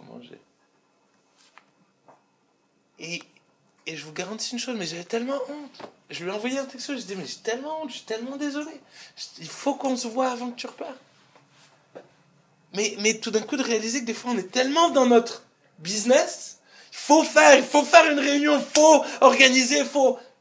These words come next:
qu'on, on s'intéresse finalement même pas aux gens. Moi, je suis un ch-, professionnel là-dedans et ça me saoule. Les jeunes ont besoin qu'on les aime,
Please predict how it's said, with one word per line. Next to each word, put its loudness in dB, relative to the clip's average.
qu'on, -14
on -10
s'intéresse -10
finalement -4
même -4
pas 0
aux 0
gens. -8
Moi, -10
je -10
suis -12
un -10
ch-, -12
professionnel -12
là-dedans -12
et -12
ça -14
me -14
saoule. 8
Les -18
jeunes -12
ont -18
besoin -12
qu'on -16
les -18
aime, -20